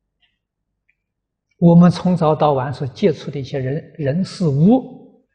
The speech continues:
里面就有许多佛菩萨在里头。啊，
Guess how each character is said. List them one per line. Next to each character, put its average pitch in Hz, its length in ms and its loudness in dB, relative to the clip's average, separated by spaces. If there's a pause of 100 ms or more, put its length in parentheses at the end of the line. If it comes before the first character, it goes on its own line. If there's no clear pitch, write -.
(120)
里 139 200 0
面 151 260 0
就 147 140 -6
有 131 160 -4
许 139 460 -6
多 226 200 -2
佛 - 160 -6
菩 160 200 -8
萨 147 180 -12
在 135 140 -14
里 123 160 -16
头。 - 120 -20 (840)
啊， - 100 -16